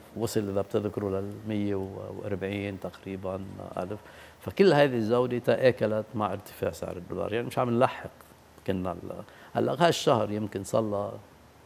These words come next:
شي شهر تقريبًا مستقر إلى حد ما، بس مستقر على العالي أكيد مش على الواطي. فهذا الواقع اليوم اللي عم نعيشه، فنحن مصرين إنه نتابع بكل التقديمات،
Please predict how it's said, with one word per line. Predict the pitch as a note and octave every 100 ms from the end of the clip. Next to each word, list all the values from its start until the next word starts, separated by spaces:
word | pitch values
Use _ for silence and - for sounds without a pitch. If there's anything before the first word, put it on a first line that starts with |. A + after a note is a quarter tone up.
| - -
شي | B2+
شهر | B2 F#2 F#2+ -
تقريبًا | F#2+ A2 G#2+ G#2+
مستقر | A2 - A#2+ - D#3 D3
إلى | C3+ A#2+
حد | - A#2 A2+
ما، | A2+ C3+
بس | - -
مستقر | A2+ C3+ - C3
على | A#2+ A#2+
العالي | C3 A2 F2+ F2+
أكيد | - A2+ F2+
مش | F#2
على | F#2
الواطي. | F#2+ F2+ - - - - - - - - - -
فهذا | B2+ C3+ A3 G#3+
الواقع | G3 F#3+ G#3 G3+ E3
اليوم | D3 D3+ D3+
اللي | C3+ B2
عم | A#2+ A#2+
نعيشه، | A2+ G#2+ G2 A2 A#2+ C3 B2
فنحن | - G3 G3+
مصرين | F#3 E3 D#3 C3 D#3 B2+
إنه | G2 G2+
نتابع | G2+ C3 C3+ C#3+ D#3 E3 E3 - - - - A2+
بكل | A#2+ E3+ C#3+
التقديمات، | - A#2+ A2 A2 A2+ B2+